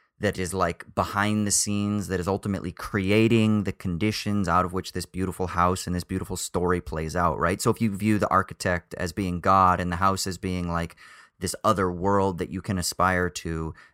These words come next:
then it's all about, like, ascending and climbing the ladder to divinity that is being like, overseen in this house by the powers of the architect. I think that's some really interesting stuff to think about. Um,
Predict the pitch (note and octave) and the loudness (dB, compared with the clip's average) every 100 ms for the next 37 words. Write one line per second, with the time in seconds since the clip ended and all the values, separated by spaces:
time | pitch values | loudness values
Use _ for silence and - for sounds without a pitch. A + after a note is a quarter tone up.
0 | - G2 F#2+ - G2 G2+ G2 F#2 D#2+ F2 | -6 -2 -2 0 2 4 4 2 0 -2
1 | F#2+ - F#2+ F#2+ F#2 E2 E2 E2+ - F#2 | -2 -2 0 0 0 -2 -2 -4 -2 0
2 | F2+ F2+ E2+ E2 E2 E2+ E2 D#2 F2+ E2 | 0 -2 -2 -2 0 0 0 -4 -8 -8
3 | D#2+ F2 F2 E2+ D#2 D#2 D#2+ E2 D#2 F#2 | -6 -4 -4 -6 -6 -6 -4 -4 -2 -2
4 | E2+ E2 D#2 _ - F#2 F2 - F2+ E2+ | 0 -2 -4 _ -10 -6 -4 -2 -2 -2
5 | - F2+ F2+ E2 D#2 E2 - F#2 F2+ D#2+ | -4 -4 -2 -2 -2 -4 -4 -2 0 -2
6 | - D#2+ C#2+ - - E2 D#2+ D2+ D2+ - | -4 -6 -6 -8 -4 -2 -2 -2 -8 -8
7 | - F2+ E2 D#2 C2 C#2+ C#2+ - - - | -2 -2 -2 -4 -6 -6 -6 -8 -14 -10
8 | F2 G2 G2+ G#2 - B2 G2+ F2+ D#2+ - | -8 -4 -2 -2 -2 0 0 0 -4 -8
9 | D#2 D2+ - D2+ - - C2+ - C2 A1+ | -10 -8 -8 -8 -10 -14 -12 -8 -8 -8
10 | _ - - _ - A2 G2 F#2+ | _ -20 -20 _ 2 4 4 2